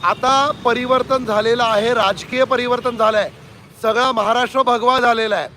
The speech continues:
वसईमध्ये, नालासोपाऱ्यामध्ये, बोईसरमध्ये, संपूर्ण वसई विरारमध्ये भाजप, शिवसेना, महायुतीचे आमदार निवडून आलेले आहेत.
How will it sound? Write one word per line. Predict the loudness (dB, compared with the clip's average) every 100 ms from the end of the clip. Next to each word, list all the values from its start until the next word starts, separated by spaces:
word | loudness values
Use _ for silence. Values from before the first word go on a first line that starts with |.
| -20 -20 -20 -6
वसईमध्ये, | -2 -2 -2 -2 0 2 4 4
नालासोपाऱ्यामध्ये, | 0 -6 -8 -4 -2 -2 -2 -2 0 -2
बोईसरमध्ये, | 0 0 0 -2 -2 -4 -8 -18 -6
संपूर्ण | -4 -4 -4 -2
वसई | 0 -2 -4
विरारमध्ये | -2 -2 0 0 0 -2 -8 -16 -6
भाजप, | -2 0 -2
शिवसेना, | -4 -6 -4 0
महायुतीचे | 0 0 -2 -4 -2 0 0 -4 -20 -20 -20 -8
आमदार | -4 0 0
निवडून | 0 -2 0
आलेले | 2 2
आहेत. | -2